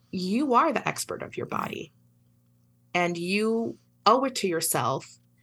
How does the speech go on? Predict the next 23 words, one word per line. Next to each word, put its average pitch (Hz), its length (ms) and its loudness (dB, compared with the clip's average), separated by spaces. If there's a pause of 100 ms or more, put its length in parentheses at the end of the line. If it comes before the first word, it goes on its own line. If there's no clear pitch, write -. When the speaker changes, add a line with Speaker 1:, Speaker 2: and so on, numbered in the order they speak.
(240)
Speaker 1:
to 185 600 2
enter 208 460 2
in 175 500 0
a 170 120 0
consensual 180 640 -2
relationship, 165 840 -2 (720)
a 175 280 4 (680)
professional 233 600 2
<laughs> 202 120 6
medical 220 320 4
relationship, 180 800 2 (400)
um, 202 580 6 (100)
to 202 600 4 (320)
ask 190 280 6
questions 156 880 0
and 156 260 2
get 170 200 2
more 190 160 4
knowledge 156 600 2
and 165 140 -2
be 160 100 0
completely 170 640 -2
informed 156 800 0